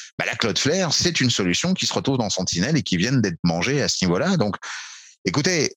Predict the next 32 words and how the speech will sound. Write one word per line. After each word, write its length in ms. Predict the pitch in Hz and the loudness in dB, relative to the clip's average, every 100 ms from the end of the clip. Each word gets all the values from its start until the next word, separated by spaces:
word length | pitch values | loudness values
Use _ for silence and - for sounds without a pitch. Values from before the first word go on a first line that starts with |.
| _ - | _ -2
honnêtement, 640 | 220 208 - 135 123 170 202 | 2 2 4 4 6 4 4
si 240 | - 113 | 2 4
vous 180 | 113 110 | 4 4
avez 220 | 113 110 | 0 -2
pas, 360 | - 170 160 - | 0 0 2 2
ou 100 | 104 | 0
en 60 | 98 | 0
tout 100 | 190 | 0
cas 140 | 135 | 0
ceux 200 | - 175 | 0 0
qui 120 | 156 | 0
étaient 120 | 139 | 0
convaincus, 540 | 135 120 117 107 - 107 | 0 2 0 0 0 0
bah, 120 | 82 - | 0 -2
tant 160 | 120 | 0
mieux, 200 | 123 127 | 2 2
j'espère 420 | 101 95 - 113 | 0 -2 0 -2
que 140 | - 98 | 0 -2
je 80 | 87 | 0
vous 180 | 95 | 0
ai 80 | 104 | 2
encore 400 | 95 92 127 107 | 0 0 0 0
satisfait 720 | - 120 - - - - 151 | -2 0 -2 -2 -2 -2 0
de 80 | 110 | 2
vous 160 | 101 98 | 0 0
convaincre 460 | 110 104 117 - | -2 -2 -2 -4
à 100 | 85 | -2
utiliser 420 | 92 - 101 98 | -2 -2 -2 0
évidemment 320 | 107 90 98 101 | 0 2 2 0
ce 80 | |
produit, 400 | - 98 101 160 | 0 2 2 4
mais, 180 | 165 98 | 2 0